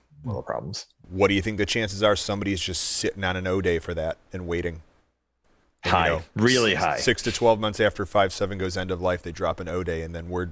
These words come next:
Speaker 2: you know, P-, P H P goes, "We don't have time for this." I don't know if you've ever watched the <laughs> P H P, um, uh, mailing list.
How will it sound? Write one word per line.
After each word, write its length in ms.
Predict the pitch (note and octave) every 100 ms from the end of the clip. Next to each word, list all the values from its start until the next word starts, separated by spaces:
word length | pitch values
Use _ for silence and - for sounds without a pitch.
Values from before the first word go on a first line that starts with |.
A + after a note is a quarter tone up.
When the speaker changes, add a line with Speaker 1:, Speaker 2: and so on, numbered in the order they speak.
| -
Speaker 2:
you 80 | F#2+
know, 80 |
P-, 220 | F2 A2 D#2+
P 160 | A2
H 180 | G2+ -
P 160 | A2 G2+
goes, 300 | F#2+ F2 - - - - - - - _ _ -
"We 120 | G#2
don't 100 | F#2+
have 80 | F2
time 180 | F2+
for 80 | E2+
this." 220 | D#2+ D#2 - - - -
I 80 | A#2
don't 80 | A#2
know 60 |
if 80 | G#2+
you've 120 | A2+
ever 180 | A2 G#2+
watched 360 | G#2 A2 G#2+ -
the 80 | G2+
<laughs> 80 |
P 120 | - A#2 -
H 220 | D3 -
P, 320 | C#3+ D#3+ B2+ - - - -
um, 460 | A2 G2 F2+ E2+ - -
uh, 200 | G2+ F2+
mailing 400 | F#2 G2 F#2+ F2
list. 380 | F2+ E2+ -